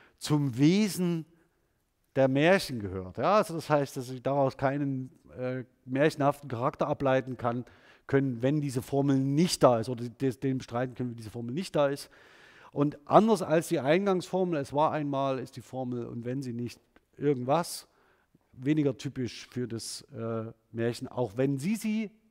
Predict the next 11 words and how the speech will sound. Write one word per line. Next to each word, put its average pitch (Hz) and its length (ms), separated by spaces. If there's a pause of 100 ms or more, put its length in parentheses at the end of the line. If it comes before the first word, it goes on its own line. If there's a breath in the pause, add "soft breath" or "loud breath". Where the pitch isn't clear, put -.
(140)
erkennen, 131 500
also 113 200
auch 117 200
wenn 143 160
es 135 100
für 131 140
Sie 135 260
eine 131 180
typische 110 520 (800 soft breath)
Struktur 104 400
ist. - 180